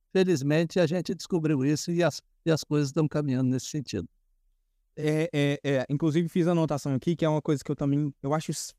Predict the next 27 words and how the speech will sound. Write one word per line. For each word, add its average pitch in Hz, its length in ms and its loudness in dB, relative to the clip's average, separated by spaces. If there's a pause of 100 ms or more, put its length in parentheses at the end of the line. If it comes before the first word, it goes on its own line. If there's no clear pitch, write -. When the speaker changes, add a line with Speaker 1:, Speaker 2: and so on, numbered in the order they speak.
(120)
Speaker 2:
fantástico, 135 680 0
eu 135 40 0
acho 131 140 -6
sensacional 156 880 0 (460)
essa - 120 -8
questão 139 300 -2
da 139 140 2
neuroplasticidade, 135 1160 -2
né? 107 240 -4 (640)
A 117 140 -2
Speaker 1:
Uhum. 98 60 -2
Speaker 2:
capacidade 135 1000 -2
do 123 160 -8
cé-, - 340 -8
eu, 214 280 4
eu 170 80 2
vou 160 100 -2
falar 165 260 2
aqui, 185 440 0 (280)
mas 131 220 -4
assim, 156 300 2 (100)
com 156 220 0
risco 226 800 0 (440)
de 139 140 -6
estar 160 240 -2
Speaker 1:
<laughs> 147 160 0
Speaker 2:
errando. 117 220 -2